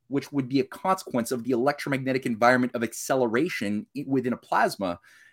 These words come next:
that would then allow for human beings, living organisms, to not suffer the effects of living outside of a gravitational field, which would be very bad for your bones, osteoporosis,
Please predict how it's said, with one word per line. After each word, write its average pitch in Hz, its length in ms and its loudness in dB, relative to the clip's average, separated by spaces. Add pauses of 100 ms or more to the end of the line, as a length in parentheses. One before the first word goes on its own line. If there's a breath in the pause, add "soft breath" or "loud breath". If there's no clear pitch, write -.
(160 soft breath)
that 139 300 6
would 127 360 2
then 135 280 2
allow 123 360 6
for 131 180 -2
human 175 360 -4
beings, 123 460 2
living 151 380 2
organisms, 120 500 4
to - 100 -2
not 123 220 4
suffer 160 360 4
the 127 120 0
effects - 380 0
of 113 100 -4
living 131 280 0
outside 123 480 2
of 127 100 -2
a 127 40 0
gravitational 120 680 2
field, 113 340 -2
which 107 120 -4
would 110 100 -6
be 101 120 -4
very 113 260 -2
bad 117 340 2
for 135 100 -6
your 123 120 2
bones, 107 500 0
osteoporosis, 107 840 -2